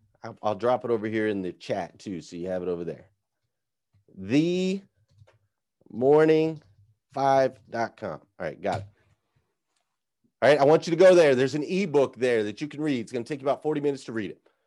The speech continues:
This ebook's gonna talk about the power of your morning routine and how setting the foundation for your day can help you grow and evolve in the current positions that you're in.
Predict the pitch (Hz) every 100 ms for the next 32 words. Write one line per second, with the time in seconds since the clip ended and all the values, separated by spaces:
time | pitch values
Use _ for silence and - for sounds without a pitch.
0 | _ _ _ _ _ _ _ 139 143 185
1 | 165 165 165 151 139 156 156 156 143 139
2 | 127 - 165 165 156 160 160 185 117 127
3 | 117 - 117 117 113 131 151 160 160 -
4 | 131 135 127 - 156 175 196 190 127 123
5 | 123 113 - 156 165 143 - 131 120 95
6 | 101 147 190 202 214 190 147 131 117 90
7 | 131 151 190 - _ _ 123 113 139 135
8 | 120 92 104 156 185 190 123 123 110 101
9 | 82 117 160 170 127 117 110 156 160 151
10 | 127 151 147 131 143 139 147 143 107